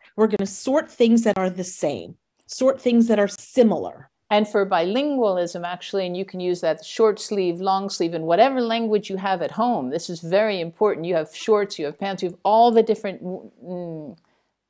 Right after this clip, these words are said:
Speaker 2: you all the different words,
Speaker 1: Yeah.
Speaker 2: terms for clothes.
Speaker 1: Absolutely. Yeah. And, and, you know, it's just like sorting the silverware. "Okay, I need you to put this in the drawer." I mean,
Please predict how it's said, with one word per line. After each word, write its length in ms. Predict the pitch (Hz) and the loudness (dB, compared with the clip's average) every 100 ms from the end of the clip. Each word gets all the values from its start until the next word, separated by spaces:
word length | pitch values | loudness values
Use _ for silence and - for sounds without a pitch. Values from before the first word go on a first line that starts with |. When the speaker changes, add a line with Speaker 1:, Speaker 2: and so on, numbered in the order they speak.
| - | 0
Speaker 2:
you 120 | 220 | 4
all 100 | 226 | 6
the 120 | 220 | 4
different 260 | 214 190 185 | 2 -2 4
words, 280 | 214 220 311 | 4 4 -4
Speaker 1:
Yeah. 80 | - | -6
Speaker 2:
terms 300 | 190 175 170 | -6 -6 -8
for 140 | 185 | -12
clothes. 640 | 180 254 302 131 - - - | -6 -4 -2 -4 -8 -14 -12
Speaker 1:
Absolutely. 720 | 349 - 320 311 330 349 190 - | -12 -8 -4 -2 -2 -2 -6 -2
Yeah. 360 | 294 392 220 - | -2 -2 -4 0
And, 200 | 247 233 - | -2 0 -2
and, 240 | 262 - - - _ | -2 -2 -10 -20 _
you 120 | 285 | 0
know, 100 | 262 | 2
it's 120 | 233 | 0
just 180 | 247 - | -2 -2
like 140 | 285 233 | -4 -4
sorting 540 | - - 277 285 269 | -8 0 4 4 4
the 80 | 269 | 0
silverware. 720 | - 277 339 254 170 104 85 - - - | 0 2 2 2 0 -4 -12 -18 -6 -2
"Okay, 320 | 359 - 294 | -2 0 2
I 80 | 269 | 4
need 240 | 254 233 | 2 2
you 60 | 277 | -2
to 80 | |
put 180 | 240 269 | -2 -2
this 180 | 269 226 | -2 -2
in 80 | 262 | 0
the 100 | 254 | 0
drawer." 400 | 233 233 320 190 | 0 0 0 -2
I 40 | - | 2
mean, 260 | 233 233 | 4 4